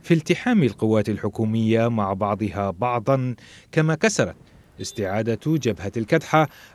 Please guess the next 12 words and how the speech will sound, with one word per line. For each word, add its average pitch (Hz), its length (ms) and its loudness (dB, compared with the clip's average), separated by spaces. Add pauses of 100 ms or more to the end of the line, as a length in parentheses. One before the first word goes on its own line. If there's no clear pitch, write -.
الحصار 165 680 4
الذي 110 340 4
فرضته 107 680 0
على 104 240 0
مدينة 104 380 0
تعز 117 640 0
الميليشيا 110 600 -2
الحوثية 143 600 2 (300)
للسنة 185 560 2
السادسة 107 600 -2
على 98 220 -2
التوالي 98 440 2